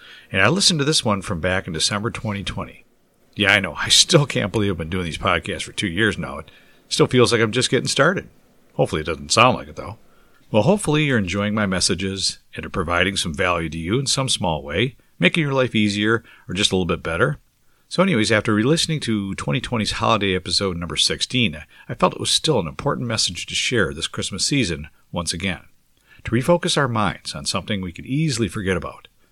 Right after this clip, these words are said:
something important. Taking the focus off ourselves for just a couple minutes and learning how to help those less fortunate around ourselves, to be a little bit more charitable,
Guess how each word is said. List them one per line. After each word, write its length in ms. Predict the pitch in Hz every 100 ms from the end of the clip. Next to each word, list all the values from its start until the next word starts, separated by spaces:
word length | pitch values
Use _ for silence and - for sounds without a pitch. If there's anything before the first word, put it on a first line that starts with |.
| _ _
something 280 | - 151 147
important. 640 | 90 - 107 92 - - - _ _ _ - - -
Taking 240 | 175 185
the 80 | 196
focus 400 | - 123 131 120
off 160 | 95 -
ourselves 480 | - - 120 69 -
for 100 | 80
just 380 | - 151 156
a 40 | -
couple 280 | 135 - 110
minutes 480 | 92 67 - - _ _ _ - -
and 160 | 85
learning 300 | 95 143 139
how 160 | 107 123
to 80 | 104
help 260 | - 117
those 320 | 85 107 143
less 140 | 156 139
fortunate 440 | 127 113 - 107 -
around 420 | 87 92 92 80
ourselves, 560 | 73 - - - - - _ _ _ -
to 80 | -
be 120 | 160
a 40 | 151
little 140 | 139
bit 160 | 120 -
more 160 | 110
charitable, 580 | - - 95 82 - -